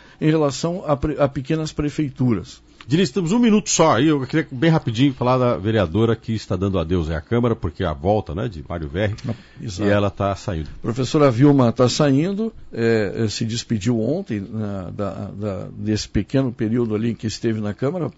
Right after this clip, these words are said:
Speaker 1: a única mulher a participar até agora nessa gestão, algo pro maringaense pensar
Speaker 2: Pensar e
Speaker 1: profundamente aí pra frente, e retorna na próxima sessão o vereador Mário Verri, que estava licenciado e foi candidato a deputado estadual.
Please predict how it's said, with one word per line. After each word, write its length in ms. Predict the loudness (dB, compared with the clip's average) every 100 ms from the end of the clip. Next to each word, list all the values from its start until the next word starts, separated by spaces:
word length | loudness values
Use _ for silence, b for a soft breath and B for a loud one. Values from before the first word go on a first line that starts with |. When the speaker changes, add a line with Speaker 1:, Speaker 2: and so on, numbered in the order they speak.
| -4
Speaker 1:
a 120 | 0
única 360 | 2 2 0 0
mulher 420 | 0 2 2 0 -4 B B B B
a 120 | -2
participar 540 | 2 2 0 0 2 4
até 180 | 4
agora 360 | 2 2 2 2
nessa 520 | 0 -4 -4 -4 -4
gestão, 440 | -4 -4 -2 -2 2
algo 260 | 2 2
pro 200 | -2 -2
maringaense 640 | 2 2 2 2 2 0 -2
pensar 340 | -4 0 2
Speaker 2:
Pensar 240 | 2 4 2
e 40 |
Speaker 1:
profundamente 720 | 2 2 2 2 2 0 -2
aí 240 | -2 -2 -4 B B B
pra 160 | 2 2
frente, 500 | 4 4 4 2 -4 B B B B B
e 520 | 8 10 10 8 8
retorna 580 | 8 8 8 8 6 4
na 140 | 0 2
próxima 400 | 2 2 0 -2
sessão 560 | -2 -2 0 0 0
o 340 | -2 0 2 4
vereador 440 | 4 4 4 2
Mário 260 | 4 4 4
Verri, 420 | 2 4 2 -2 -12 b b b
que 120 | 0 2 2
estava 360 | 2 2 4
licenciado 880 | 2 0 -2 0 2 2 2 0 2
e 100 | 2
foi 220 | 4 2
candidato 480 | 2 0 2 2 0
a 40 |
deputado 380 | -2 -2 0 0
estadual. 540 | -2 -4 -2 -2 -4